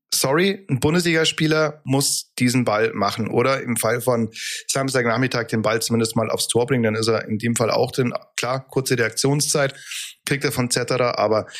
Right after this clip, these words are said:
im Grunde musst du von einem Erstligaspieler erwarten können, dass der drin ist. Das ist leider nicht der Fall. Äh, Philipp Tietz wird dem F C Augsburg natürlich trotzdem weiter noch Freude machen, aber,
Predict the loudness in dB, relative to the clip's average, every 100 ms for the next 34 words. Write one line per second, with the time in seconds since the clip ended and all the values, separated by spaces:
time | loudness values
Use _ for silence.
0 | -14 -12 -2 0 2 2 2 2 0 -2
1 | 0 0 0 0 0 2 0 0 0 0
2 | -2 -2 -4 -2 -2 0 -2 -2 -2 0
3 | 2 2 2 0 0 0 -2 -2 -2 -4
4 | -4 -2 0 0 0 -2 -2 0 0 0
5 | -6 -20 _ _ _ -2 0 2 0 -2
6 | -2 -2 0 -2 -2 0 0 0 -6 -4
7 | -4 -2 -2 0 0 0 0 0 0 0
8 | 0 0 0 0 0 -2 0 2 2 0
9 | 0 0 0 0